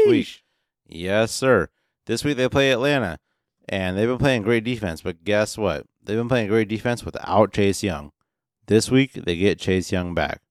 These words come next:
Speaker 1: so the defense only gets better. So I really like the, you know, the Commanders' defense against the Falcons this week. Should be pretty solid. You gonna say something
Speaker 2: Hold
Speaker 1: about
Speaker 2: on, Chase
Speaker 1: that?
Speaker 2: Young, Chase Young's back this week?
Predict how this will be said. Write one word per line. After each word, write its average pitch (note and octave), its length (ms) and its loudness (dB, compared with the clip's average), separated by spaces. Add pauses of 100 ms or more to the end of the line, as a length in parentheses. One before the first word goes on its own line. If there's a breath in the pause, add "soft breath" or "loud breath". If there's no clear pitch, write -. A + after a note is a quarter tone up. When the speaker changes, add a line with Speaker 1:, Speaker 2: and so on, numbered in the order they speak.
(420)
Speaker 1:
so E2+ 140 -8
the D#2+ 100 -8
defense A2 500 -2
only A2+ 280 0
gets G2 220 0
better. E2+ 340 -2 (400)
So - 180 0
I F2 120 2
really A#2 180 4
like A#2+ 220 0
the, G#2+ 200 -2
you G#2+ 120 -4
know, G2 100 -2
the F#2+ 80 -4
Commanders' G#2+ 360 -4
defense G#2+ 360 -2
against F2+ 240 -8
the E2+ 60 -10
Falcons B2 580 -2
this A2+ 200 -12
week. C#3 200 -6 (600)
Should B2 220 -6
be A#2 80 -2
pretty A2+ 220 -2
solid. A#2+ 400 2 (1800)
You F#2 120 -8
gonna F#2+ 120 -2
say A2 180 -2
something A#2+ 260 -2
Speaker 2:
Hold A#2+ 180 4
Speaker 1:
about C3 80 2
Speaker 2:
on, C3+ 60 4
Chase C#3 80 0
Speaker 1:
that? A3 60 -4
Speaker 2:
Young, G#3 120 -8
Chase A3 220 -4
Young's C4 200 -8
back A#3 220 -4
this C4+ 180 -12
week? D4+ 200 -10